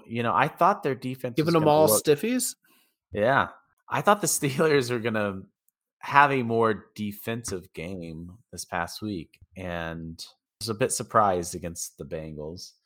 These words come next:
Speaker 1: Uh, pleasantly so. Um, but yeah, I thi-, you know, I, I think this is, you know, Jeff Saturday was so close to getting that win last week against, you know, one of the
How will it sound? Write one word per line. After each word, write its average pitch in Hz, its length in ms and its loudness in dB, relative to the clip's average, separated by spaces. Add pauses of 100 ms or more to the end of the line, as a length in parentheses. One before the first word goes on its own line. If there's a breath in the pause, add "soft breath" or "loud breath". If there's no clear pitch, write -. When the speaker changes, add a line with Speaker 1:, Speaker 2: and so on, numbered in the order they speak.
(260)
Speaker 1:
Uh, 98 160 8
pleasantly 120 600 6
so. 92 540 0 (760)
Um, 98 600 -2
but 160 120 0
yeah, 196 280 6
I 120 120 4
thi-, - 200 -10 (840)
you 131 120 -2
know, 120 120 2
I, 113 340 -2
I 131 100 -2
think 147 260 -4
this 131 240 0
is, 113 380 -2 (760 soft breath)
you 110 100 -6
know, 98 60 -8
Jeff 165 220 4
Saturday 147 320 4
was 104 100 -2
so 180 380 6
close 127 1080 2 (300)
to 110 260 -4
getting 110 340 -2
that 82 240 -2
win 101 260 2
last 95 400 2
week 85 340 -2 (360)
against, 131 640 -6 (180)
you 123 100 -4
know, 117 80 -2
one 120 180 0
of 147 60 -8
the 107 200 -6